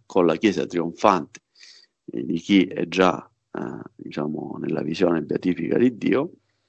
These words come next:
e con la Chiesa purgante di chi invece ha già superato il pellegrinaggio di questa terra e piano piano si avvierà verso la visione e, diciamo, ecco, la, eh,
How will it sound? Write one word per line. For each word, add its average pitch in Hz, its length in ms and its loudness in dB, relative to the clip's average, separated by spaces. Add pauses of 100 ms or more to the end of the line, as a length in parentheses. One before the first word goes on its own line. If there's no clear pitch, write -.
(300)
e - 160 2
con 87 200 6
la 107 100 8
Chiesa 78 320 -2
purgante 76 680 -4
di 90 120 -2
chi - 240 -4 (360)
invece 80 460 2
ha 85 360 4 (220)
già 104 480 2 (100)
superato 92 640 -2
il 82 100 -10
pellegrinaggio 85 580 -6
di 82 60 -4
questa 107 280 -2
terra 143 420 0
e 254 220 -2 (720)
piano 123 260 4
piano 82 340 0
si - 160 -6
avvierà 92 540 0 (120)
verso - 480 -6 (400)
la 90 280 2
visione 73 640 -2 (280)
e, - 360 0 (260)
diciamo, 76 440 -2
ecco, - 260 -8
la, 65 220 -8 (760)
eh, - 160 -12